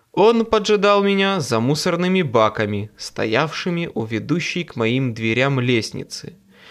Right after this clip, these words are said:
Бейсбольная бита, которой он замахнулся, угодила мне точнехонько за ухом. Я скатился вниз по ступенькам и остался лежать там, почти бесчувственной тряпкой. Я слышал, как он спускается ко мне,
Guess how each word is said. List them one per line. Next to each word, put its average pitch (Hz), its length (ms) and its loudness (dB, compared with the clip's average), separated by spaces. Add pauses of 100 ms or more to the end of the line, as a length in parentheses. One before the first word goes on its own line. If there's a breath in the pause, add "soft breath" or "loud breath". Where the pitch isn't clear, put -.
(220 loud breath)
Бейсбольная 202 760 4
бита, 208 360 0
которой 175 560 0
он 160 260 2
замахнулся, 175 1040 0 (280 loud breath)
угодила 196 540 2
мне 214 220 2
точнехонько 180 840 0
за 156 220 0
ухом. 117 640 -2 (400 soft breath)
Я 202 160 4
скатился 233 560 0
вниз 202 320 0
по 151 160 0
ступенькам 180 840 -2
и - 160 -2
остался 196 600 0
лежать 117 640 0
там, 104 280 -2 (100)
почти - 400 -2
бесчувственной 147 880 -2
тряпкой. 110 800 -2 (600 loud breath)
Я 156 200 4
слышал, 233 540 2
как 143 260 0
он 180 140 2
спускается 147 720 0
ко 117 180 0
мне, 127 480 -2